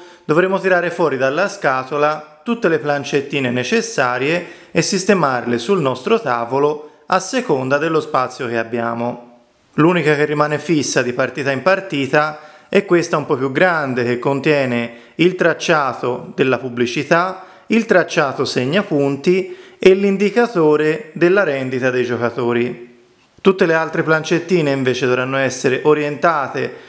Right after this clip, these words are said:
scegliendo il lato giusto o anche la plancettina giusta, perché alcune avranno più copie, a seconda del numero di giocatori al tavolo.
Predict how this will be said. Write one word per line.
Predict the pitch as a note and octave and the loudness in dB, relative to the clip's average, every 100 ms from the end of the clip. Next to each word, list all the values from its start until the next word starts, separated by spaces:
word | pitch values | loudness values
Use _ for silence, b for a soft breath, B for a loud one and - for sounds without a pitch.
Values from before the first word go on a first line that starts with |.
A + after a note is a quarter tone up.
| B B | B B
scegliendo | - D3 D3+ D#3 C#3 B2+ C3 | 4 4 4 2 0 0 0
il | C3 C3+ | 0 2
lato | C3 C#3 | 0 0
giusto | B2+ E3+ D3+ - C#3 | 2 2 2 0 -4
o | C3+ | 0
anche | E3+ F#3+ F3+ | 0 0 -2
la | E3 | -2
plancettina | C#3+ D3 D#3 C#3 D3 C#3 | 0 -2 -4 -6 -2 0
giusta, | C3+ F#3+ E3 C3+ | 2 2 2 0
perché | B2 B2 | 0 0
alcune | C3 B2+ D#3+ C#3+ | -2 -2 0 0
avranno | B2 C3 B2+ A#2+ | 0 -2 -2 -4
più | G3+ G3 | -4 0
copie, | C#3 B2 C#3 F3+ F3+ B B B | 0 2 0 -2 -4 B B B
a | F3 | 0
seconda | E3 B3+ B3 D#3 D3 D3 | 0 0 2 2 2 0
del | D#3+ D#3+ | 0 0
numero | D#3+ D#3+ | 0 0
di | D#3 | 0
giocatori | D3+ D3 C#3+ C3+ | 0 0 0 0
al | B2 A#2 | 0 0
tavolo. | A#2+ A#2 A#2 A#2+ B2 B2 | -2 -2 -2 -4 -6 -8